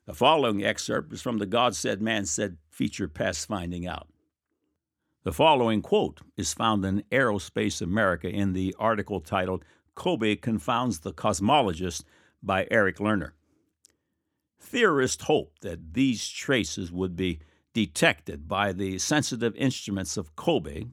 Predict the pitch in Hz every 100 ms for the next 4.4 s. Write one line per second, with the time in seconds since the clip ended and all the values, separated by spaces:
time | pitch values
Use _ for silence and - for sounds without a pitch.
0 | - 113 107 95 95 92 104 107 - 85
1 | 87 - - 82 80 78 - - _ -
2 | - - 190 151 131 123 123 127 120 -
3 | 123 120 - 120 101 131 117 101 101 98
4 | 117 90 -